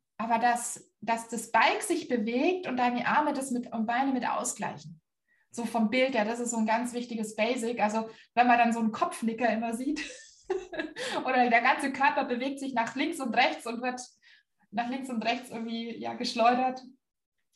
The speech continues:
oder man hat da sehr viel Bewegung, dann ist es sehr schwieriger. Also erstmal so Kopf und Rumpf stabil,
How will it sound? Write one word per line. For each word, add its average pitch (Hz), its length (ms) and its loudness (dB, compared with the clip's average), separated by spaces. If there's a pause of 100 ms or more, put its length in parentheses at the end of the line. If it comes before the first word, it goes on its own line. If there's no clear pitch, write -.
oder 214 160 -2
man 190 100 2
hat 175 120 -2
da 196 100 0
sehr 214 240 -2
viel 233 80 -4
Bewegung, 214 480 -2
dann 208 380 0 (420)
ist - 80 -16
es 208 100 -10
sehr 220 140 -6
schwieriger. 226 480 -2
Also 202 160 0
erstmal 208 280 -2
so 202 140 -4
Kopf 208 300 0
und 220 140 4
Rumpf 294 220 0
stabil, 247 720 0